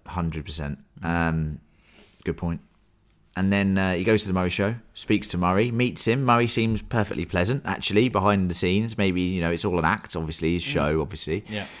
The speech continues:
Speaker 1: But, uh, at this point, Joaquin has, has set his plan. He's set his stall out. We're not a hundred percent on what his plan is. We kind of get the impression, I got the impression, that he was going in there to kill himself.
Speaker 2: Yeah.
Speaker 1: Um,
Speaker 2: Well, that's, yeah, so the, that's the thing, isn't it? It's,
Speaker 1: Yeah.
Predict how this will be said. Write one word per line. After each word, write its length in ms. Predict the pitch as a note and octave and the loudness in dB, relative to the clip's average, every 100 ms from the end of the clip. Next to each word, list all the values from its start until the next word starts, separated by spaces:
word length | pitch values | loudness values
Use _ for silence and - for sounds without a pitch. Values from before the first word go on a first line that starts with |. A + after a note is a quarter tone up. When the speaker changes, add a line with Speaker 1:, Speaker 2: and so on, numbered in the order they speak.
| - - - _ | -20 -20 -20 _
Speaker 1:
But, 320 | - F#2 - G#2+ | -2 0 0 0
uh, 280 | F#2 F#2 E2 | 2 2 0
at 80 | F#2 | 0
this 140 | G2 | 0
point, 260 | - F#2 D#2 | 0 -2 0
Joaquin 440 | E2 - F2 E2 | -2 -2 -4 -2
has, 240 | D#2+ D#2 - | -2 -6 -8
has 120 | E2 | -6
set 180 | - - | -4 -4
his 80 | E2 | -6
plan. 400 | - E2 D#2 D2+ | -4 -4 -4 -6
He's 140 | E2 | -6
set 120 | - - | -6 -4
his 100 | - | -4
stall 280 | F#2 E2 | -2 0
out. 140 | E2 D#2+ | 2 2
We're 60 | |
not 160 | A2+ G#2 | 2 0
a 100 | D#2 | -2
hundred 380 | - B2 C3 D3 | 0 0 0 -2
percent 280 | D#3+ F3 E3 | 0 0 0
on 80 | |
what 120 | D#3+ D#3 | 0 0
his 80 | |
plan 280 | - D3+ D3 | 0 0 2
is. 220 | D3 C#3 | 0 0
We 80 | A#2 | 0
kind 320 | G#2 B2 C3 | 0 0 0
of 60 | A#2+ | 0
get 120 | A2 | -2
the 80 | F2+ | -2
impression, 480 | F2+ F2+ E2+ E2+ E2 - | -2 -2 -4 -4 -2 6
I 220 | C#3+ D#3 | 8 8
got 140 | G2 | 4
the 80 | D#2+ | -2
impression, 540 | D#2 D2+ - C#2 D2 - - - | -4 -4 -4 -4 -6 -10 -20 -10
that 80 | F2+ | -2
he 100 | G2 | -2
was 140 | F2+ | 0
going 240 | F2+ F2 E2+ | -2 -2 -2
in 80 | |
there 100 | D#2+ | -2
to 100 | D#2 | -4
kill 180 | - E2 | -6 -6
himself. 600 | D2 C#2+ D#2+ - - - - | -6 -4 -4 -4 -10 -16 -4
Speaker 2:
Yeah. 240 | B2+ - - - - - _ - | -2 -2 -8 -20 -20 -20 _ -2
Speaker 1:
Um, 520 | F2 F2+ E2+ E2 D#2+ | 4 4 4 2 0
Speaker 2:
Well, 80 | D#2 | -2
that's, 200 | B2+ - | -4 -4
yeah, 320 | B2 G#2 F#2+ G2 | -4 -4 -6 -8
so 180 | A2 G2+ | -6 -4
the, 220 | G#2 - - - - - | -6 -6 -12 -20 -20 -10
that's 300 | A2 E2 - | -8 -8 -10
the 100 | F#2 | -10
thing, 260 | F#2 F2 | -12 -10
isn't 180 | F2 G2 | -12 -12
it? 160 | E2+ - | -12 -8
It's, 140 | F#2 | 0
Speaker 1:
Yeah. 140 | G2 | 2